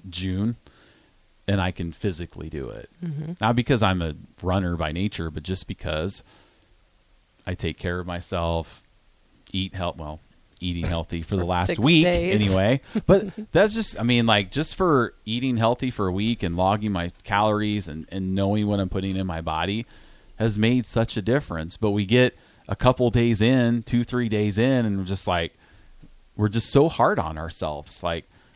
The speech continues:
Speaker 1: "No, I just, I can't do it," you know? And we talk to ourselves like, would we, would we,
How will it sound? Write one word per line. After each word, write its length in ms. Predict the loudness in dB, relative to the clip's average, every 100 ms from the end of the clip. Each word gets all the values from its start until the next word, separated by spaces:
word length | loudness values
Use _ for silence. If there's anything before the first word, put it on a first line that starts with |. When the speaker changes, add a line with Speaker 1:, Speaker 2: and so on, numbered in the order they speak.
| -4
Speaker 1:
"No, 280 | -2 0 -2
I 60 |
just, 300 | -8 -12 -12
I 80 | -14
can't 320 | -8 -4 -4
do 240 | -4 -2 -2
it," 200 | -4 -8 -10
you 100 | -4
know? 160 | 0 2
And 100 | 2
we 80 | 2
talk 300 | 2 2 2
to 100 | 2
ourselves 540 | 2 2 2 2 0
like, 240 | -2 -2 -6 -16 -20 _ _ _ _ _
would 120 | -2 2
we, 200 | 2 0 -4
would 220 | -2 0
we, 400 | 2 2 0